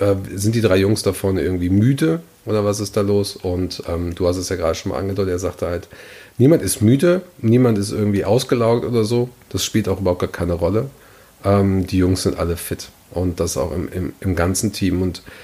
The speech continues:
ja, das sieht man auch und der Rest ist dann halt, glaub ich, eine Mentalitätssache und, ähm, das wurde, glaub ich, nochmal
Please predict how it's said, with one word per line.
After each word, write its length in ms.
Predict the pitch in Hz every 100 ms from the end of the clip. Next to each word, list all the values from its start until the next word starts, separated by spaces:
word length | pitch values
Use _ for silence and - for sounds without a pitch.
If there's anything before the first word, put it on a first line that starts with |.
| - - - -
ja, 260 | - 90 107
das 180 | 127 -
sieht 180 | 123 143
man 160 | 139
auch 200 | 131 131
und 220 | 120 104 101
der 120 | 90
Rest 180 | 92 117
ist 160 | -
dann 100 | 104
halt, 160 | 98 98
glaub 160 | 95
ich, 100 | 95
eine 120 | 101 95
Mentalitätssache 1000 | 95 95 90 87 95 110 - 90 - 82
und, 440 | 90 90 - - -
ähm, 400 | 87 90 85 92 - _ - - _ _ - -
das 320 | 98 85 78
wurde, 200 | 95 92
glaub 260 | 90 85 87
ich, 120 | 87
nochmal 600 | 85 - 95 85 85 82